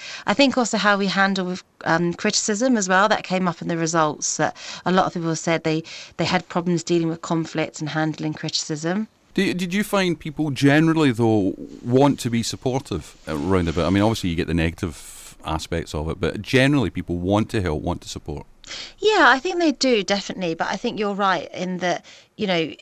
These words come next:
Speaker 1: you, you might get a bit of a mixture of people, but actually it goes back to that word again of choice and, you know, choosing to remember negative reviews, negative comments, or focusing on the good ones.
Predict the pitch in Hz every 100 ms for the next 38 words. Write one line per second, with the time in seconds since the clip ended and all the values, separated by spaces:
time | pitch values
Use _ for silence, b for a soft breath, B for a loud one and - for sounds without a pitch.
0 | _ 185 185 196 - 185 208 208 214 -
1 | - 165 170 170 175 175 - - 160 151
2 | 160 151 151 147 - 202 - 180 175 185
3 | 190 - 180 - 175 180 - 175 165 170
4 | 170 160 160 - - 165 220 240 - B
5 | B B 185 190 170 165 - - - 214
6 | 196 185 175 170 - - 175 170 170 B
7 | B 170 196 180 170 180 175 170 165 -
8 | 165 170 165 170 165 165 170 - 175 165
9 | 151 - 170 170 202 208 190 175 185 170
10 | 165 214 190 135 113 104 -